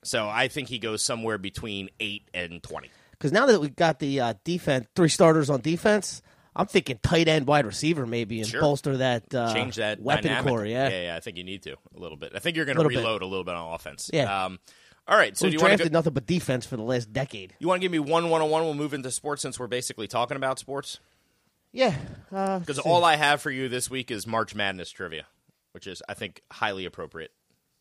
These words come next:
Speaker 2: All right, let me give you something here. Uh, bu-, bu-, bu-, does the name Beto O'Rourke mean anything to
Speaker 1: Yeah,
Speaker 2: you?
Speaker 1: of course. Beto O'Rourke is the mayor of El Paso, Texas, who,
Speaker 2: Yes.
Speaker 1: uh, lost to,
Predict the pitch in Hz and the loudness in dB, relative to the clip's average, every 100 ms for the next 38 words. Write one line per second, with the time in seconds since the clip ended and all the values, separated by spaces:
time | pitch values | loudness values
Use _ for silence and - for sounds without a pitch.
0 | _ _ - _ _ _ _ _ _ 196 | _ _ -20 _ _ _ _ _ _ -10
1 | 170 151 - 170 117 135 131 117 - - | -6 -6 -8 -12 -10 -10 -10 -12 -12 -14
2 | 113 - 120 113 117 117 117 110 110 107 | -14 -12 -12 -12 -12 -12 -10 -12 -14 -18
3 | _ _ _ _ _ 127 127 127 127 120 | _ _ _ _ _ -12 -10 -8 -8 -8
4 | 131 120 117 127 127 127 127 127 117 _ | -12 -12 -10 -8 -6 -6 -8 -8 -12 _
5 | _ _ _ _ _ _ _ _ _ _ | _ _ _ _ _ _ _ _ _ _
6 | _ _ _ _ _ _ _ _ _ _ | _ _ _ _ _ _ _ _ _ _
7 | _ _ _ 190 180 226 302 165 104 _ | _ _ _ -8 -2 2 2 0 -10 _
8 | _ _ _ _ - 226 240 233 233 240 | _ _ _ _ 6 8 8 6 6 6
9 | 220 _ _ 196 175 151 165 202 175 190 | 0 _ _ 2 4 4 4 4 0 2
10 | 208 208 214 208 214 262 214 190 - 160 | 4 6 2 2 2 6 6 4 0 0
11 | 95 - _ - 156 156 139 127 135 139 | 0 -6 _ -2 2 4 2 0 -2 -2
12 | 131 123 107 117 107 113 160 175 165 135 | -4 -6 -6 -6 -6 0 2 4 2 2
13 | 123 - 143 - 147 127 - 117 120 123 | 0 2 2 2 -2 -4 -6 -6 -8 -10
14 | - 131 117 - 113 107 104 98 113 127 | -10 -4 -2 0 2 2 0 -2 0 0
15 | - - 139 120 110 113 | -2 -6 -6 -8 -8 -8